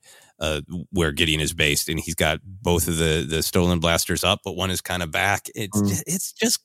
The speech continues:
Speaker 1: cool.
Speaker 2: Yeah, yeah.
Speaker 1: Just cool. And all his action is cool. So, yeah.
Speaker 2: Yeah, yeah.
Speaker 1: Um, some specific moments for me.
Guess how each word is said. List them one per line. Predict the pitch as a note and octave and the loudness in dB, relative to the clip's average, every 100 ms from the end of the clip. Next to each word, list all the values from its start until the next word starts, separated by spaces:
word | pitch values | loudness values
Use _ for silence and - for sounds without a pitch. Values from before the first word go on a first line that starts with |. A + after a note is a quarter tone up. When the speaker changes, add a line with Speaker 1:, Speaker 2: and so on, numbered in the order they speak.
| _ | _
Speaker 1:
cool. | - C4 D#4+ A3+ - - _ - | -2 0 2 2 2 -2 _ -2
Speaker 2:
Yeah, | G#2+ G2 | 2 4
yeah. | F2 | 2
Speaker 1:
Just | F2 - - - | -2 -6 -10 -8
cool. | B3 C#4 C#3 | -6 -2 -2
And | A#2+ | 0
all | C#3+ | 0
his | D3+ | 0
action | C#3+ C#3+ B2+ | -2 -4 -6
is | F#2 | -8
cool. | - D#2 - | -8 -10 -8
So, | - D2+ _ - | -6 -8 _ -6
yeah. | F2+ - _ - | -6 -6 _ -4
Speaker 2:
Yeah, | F#2 E2 D#2 | -2 -2 2
yeah. | G2 F#2 | 4 4
Speaker 1:
Um, | E2+ D2+ D#2+ _ _ - | 4 -2 -12 _ _ -12
some | - D3+ C3+ | 2 4 4
specific | C#3+ C3 G3 C#3 | 2 4 4 4
moments | A2 A2 - | 2 0 0
for | G#2 | 2
me. | G#2 D2+ | 4 2